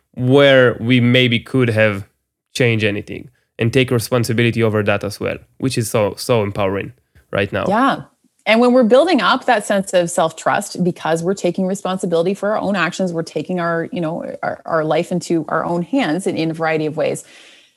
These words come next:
Speaker 2: then that means that when shit does hit the fan, <laughs> because it inevitably will, this, this is life. I do not subscribe to the toxic positivity
Speaker 1: <laughs>
Speaker 2: bullshit. <laughs>
Speaker 1: Yeah.
Speaker 2: Life is going to happen, right? And, and the only thing that we can do is, is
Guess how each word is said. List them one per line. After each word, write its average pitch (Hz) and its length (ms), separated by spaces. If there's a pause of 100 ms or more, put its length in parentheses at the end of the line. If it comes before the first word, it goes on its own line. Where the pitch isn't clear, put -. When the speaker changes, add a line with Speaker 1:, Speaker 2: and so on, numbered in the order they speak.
(440)
Speaker 2:
then 220 260
that 247 240
means 240 360
that 202 240
when 185 280
shit 175 240
does 226 240
hit 247 160
the 185 60
fan, 185 340 (140)
<laughs> - 160
because 170 280
it 156 80
inevitably 202 600
will, 190 340
this, 170 220
this 180 240
is 262 120
life. 180 380 (220)
I 208 120
do 240 120
not 254 220
subscribe 220 480
to 190 80
the 180 80
toxic 196 380
positivity 190 540
Speaker 1:
<laughs> 175 80
Speaker 2:
bullshit. 170 420
<laughs> - 40 (360)
Speaker 1:
Yeah. 143 220
Speaker 2:
Life 277 260
is 339 160
going 269 280
to 254 60
happen, 233 380
right? 190 260
And, 202 240 (280)
and 202 400
the 190 240
only 240 260
thing 226 300
that 202 180
we 190 160
can 180 220
do 254 320
is, 185 320 (760)
is 196 220